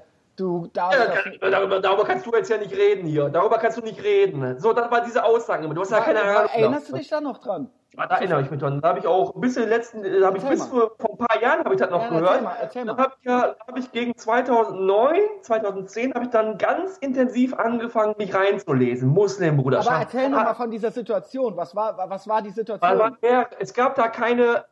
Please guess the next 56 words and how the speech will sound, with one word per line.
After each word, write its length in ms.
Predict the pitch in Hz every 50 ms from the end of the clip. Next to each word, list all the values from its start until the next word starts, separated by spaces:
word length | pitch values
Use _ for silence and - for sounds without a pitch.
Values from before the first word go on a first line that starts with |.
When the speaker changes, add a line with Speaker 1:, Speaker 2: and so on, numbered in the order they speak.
| _ -
Speaker 2:
ein-, 340 | 165 190 220 262 302 320 320 - - _
einmalige 800 | - 175 185 220 254 294 285 285 269 262 262 269 269 277 254 254
Situation, 500 | 247 254 254 247 247 240 - 240 240 240
es 140 | 233 233 -
gab 240 | 226 214 214 214
dieses 360 | - 185 202 208 190 - - -
mehrmals, 840 | 160 160 170 208 226 240 247 247 240 208 185 180 165 143 131 127 -
dass 160 | - 165 -
man 240 | - 190 190 185 170 -
irgendwie 380 | 220 240 262 269 247 240 226
was, 220 | 220 220 214 220 - 196
dann 120 | 190 196 190
hat 100 | 202 202
man 80 | 214 208
was 220 | 208 196 - -
Kritisches, 480 | - - 269 269 294 269 247 285 233 240
hat 80 | 226 -
man 120 | 214 202
gefragt, 460 | 196 190 190 - 220 226 254 277 254
dann, 160 | 226 196 160
„Da 60 | 143 135
kannst 220 | - - 254 -
du 40 | 185
jetzt 100 | 165 143
nicht 100 | 180 143
drüber 160 | 190 180 175
sprechen.“ 560 | 170 - - 175 170 147 165 156 139 127 127 - -
Nee, 100 | 160 156
darüber 240 | 165 160 165 202 202
sprechen 320 | 196 - 196 196 214 196
wir 120 | 147 117
auch 180 | 101 131 - -
gar 160 | 139 135 135
nicht 100 | 147 143
Speaker 1:
Okay, 80 | 131 151
Speaker 2:
jetzt. 120 | 143 127
Speaker 1:
okay. 460 | 160 147 143 - 147 147 156 120 107 - _ _ _ _ _ _ _ -
Und 180 | 185 190 151
das 140 | 156 - 147 143
Speaker 2:
Ähm, 40 |
Speaker 1:
war, 160 | 143 233 254 226
wie 120 | 277 285
alt 180 | 254 254 254 247
warst 180 | 226 226 - 254
du 40 |
da 180 | 190 190 196 226
ungefähr? 600 | 277 285 285 294 262 - 294 294 247 151 113 - _ _ _ _ _ -
Wo 100 | 170 175
das 200 | 190 208 214 214
dann 180 | 254 226 202
konkret, 680 | - 214 285 294 285 285 - - 202 247 247 240 247
wo 80 | 190 185
du 140 | 160 220 240
dann 160 | 247 226 226
auch 240 | - 220 240 233 -
mal 220 | 220 208 208 202